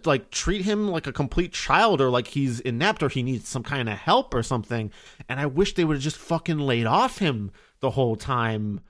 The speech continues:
because, y-, okay, yeah, Gordy is, he,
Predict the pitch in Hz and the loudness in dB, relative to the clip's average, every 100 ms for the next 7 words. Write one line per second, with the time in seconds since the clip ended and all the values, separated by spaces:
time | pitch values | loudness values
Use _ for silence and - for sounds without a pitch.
0 | _ _ _ 170 170 185 170 143 - _ | _ _ _ -2 2 2 2 -2 -10 _
1 | 151 175 - _ - 208 202 233 208 208 | -10 -10 -10 _ -2 -2 2 4 4 4
2 | 175 220 208 170 202 214 208 156 151 156 | 4 4 4 6 4 4 0 -2 -8 -2
3 | 196 | -2